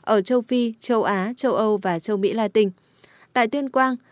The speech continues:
Riconto Việt Nam đã hỗ trợ phát triển một nghìn ba trăm hecta dưa chuột, ngô ngọt, ớt và các loại rau củ khác,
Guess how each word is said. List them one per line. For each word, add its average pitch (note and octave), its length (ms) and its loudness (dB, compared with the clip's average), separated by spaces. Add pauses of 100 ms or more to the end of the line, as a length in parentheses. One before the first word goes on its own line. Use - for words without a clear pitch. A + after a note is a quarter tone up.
(120)
Riconto A#3 600 0
Việt G3+ 260 2
Nam A#3 300 -2
đã G#3+ 120 0
hỗ B3 160 -2
trợ - 220 -4
phát C#4+ 200 -6
triển G#3 240 0
một F3+ 140 -2
nghìn F#3 240 0
ba A3+ 160 -2
trăm A3+ 220 -4
hecta A#3 340 -2
dưa G#3+ 160 2
chuột, G3+ 240 0 (320)
ngô A3+ 160 4
ngọt, G#3 260 0 (120)
ớt D4 280 -4
và - 80 -2
các A3 120 -6
loại A#3 200 -2
rau G#3 220 -2
củ G3 220 2
khác, C#4 300 -4